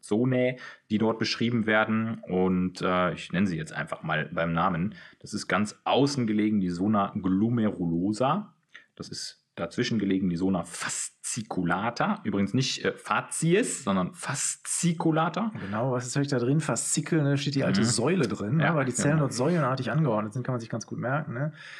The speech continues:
Speaker 2: Also Zona fasciculata.
Speaker 1: Und dann haben wir last but not least noch die Zona reticularis. Das sind so pigmenthaltige Zellstränge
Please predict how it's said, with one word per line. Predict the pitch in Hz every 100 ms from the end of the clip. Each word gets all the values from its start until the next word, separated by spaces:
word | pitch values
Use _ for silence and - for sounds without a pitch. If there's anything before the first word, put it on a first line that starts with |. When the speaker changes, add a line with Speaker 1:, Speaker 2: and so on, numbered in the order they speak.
| -
Speaker 2:
Also | - 113 120 110 107 -
Zona | - 117 107
fasciculata. | - 135 - 139 127 107 104 - - - _ _ _ - - _
Speaker 1:
Und | - 117
dann | 110
haben | 104
wir | 101
last | 101 98
but | -
not | 95 92
least | 98 95
noch | 90
die | 92 82
Zona | - 90 95 104 92 -
reticularis. | 90 87 104 - 143 - 123 113 117 113 110
Das | 95 -
sind | 95
so |
pigmenthaltige | 82 82 90 95 113 101 98 87 87
Zellstränge | - 95 - - 92 92